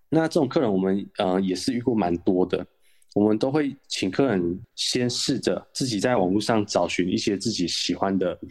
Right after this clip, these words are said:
氛围的室内设计的一些，不管是作品也好，或是图库也好，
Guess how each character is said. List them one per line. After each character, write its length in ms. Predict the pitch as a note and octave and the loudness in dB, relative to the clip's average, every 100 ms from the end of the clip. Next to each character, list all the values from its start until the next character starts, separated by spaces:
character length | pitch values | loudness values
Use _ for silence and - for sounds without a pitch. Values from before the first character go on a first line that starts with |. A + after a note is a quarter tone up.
| - | -10
氛 220 | - G#2+ G#2+ | -2 0 2
围 160 | F2 | 2
的 160 | F2 E2+ | 2 0
室 180 | - G2+ | 2 2
内 100 | G2 | 2
设 160 | G2 | 0
计 200 | F#2+ G2 | 0 0
的 100 | - | 0
一 60 | F#2 | 0
些， 360 | - F#2 F2 F#2 _ _ | 0 -2 -2 -4 _ _
不 80 | - | -2
管 100 | A2 | 0
是 80 | G#2+ | 0
作 140 | A2+ | -2
品 180 | B2 E2+ | -2 0
也 140 | E2+ G2 | 2 2
好， 60 | |
或 120 | E2 | 2
是 240 | G2+ G#2+ G2 - | 0 2 0 -2
图 160 | - F2+ | -2 0
库 160 | A2+ | 0
也 120 | F#2 | 0
好， 160 | F2 E2 | -2 -4